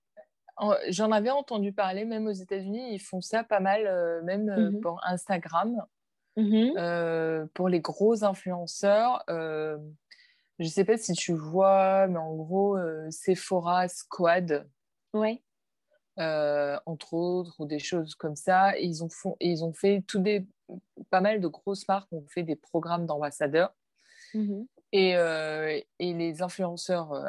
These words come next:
Speaker 1: américains, ils partageaient pas mal sur le fait que quand on avait des partenariats, ça prenait énormément de temps avant
Speaker 2: Oui.
Speaker 1: d'aboutir à quelque chose, euh, de propre qui convienne, euh,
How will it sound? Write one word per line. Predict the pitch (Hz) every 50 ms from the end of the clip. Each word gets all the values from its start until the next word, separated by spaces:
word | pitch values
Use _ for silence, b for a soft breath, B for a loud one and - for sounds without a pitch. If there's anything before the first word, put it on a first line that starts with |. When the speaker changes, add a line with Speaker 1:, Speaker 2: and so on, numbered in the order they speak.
| - -
Speaker 1:
américains, | - 170 170 160 170 165 160 - 240 269 269
ils | 247 196 165
partageaient | - 175 170 - - 151 156 160 190 185 - -
pas | 208 196 196
mal | 196 208 226 240 226
sur | - - - 175
le | 175 165 156
fait | - 196 202 214 - - - _
que | - - 208 208 214 233 240 b b b b b b b b b _ _
quand | - 185 170
on | 165 160 160
avait | 160 156 151 160 190 196
des | 185 196
partenariats, | - 175 160 - - - 165 156 156 143 139 156 175 190 208 220 233 226
ça | - 185
prenait | - - - 175 175 190 196 - _ _ _ -
énormément | 185 190 185 180 196 190 185 180
de | 170 165 156
temps | 151 - 180 196 - _ _ _ _ _ _ _ _ _ _ _ _ _ _ _ -
avant | 165 175 190 180 196
Speaker 2:
Oui. | 208
Speaker 1:
d'aboutir | 196 185 165 165 165 156 - - 240 226 202
à | 175 160
quelque | - 185 170 165 - 170
chose, | 160 - - 202 208 202 175 165
euh, | 165 160 156 151 151 151 147 147
de | 143 -
propre | 156 - - - 214 226 233 - - - -
qui | - 175
convienne, | 165 - 180 170 156 151 185 208 220 214 202 190 175
euh, | 165 156 147 147 147 147 151 139 131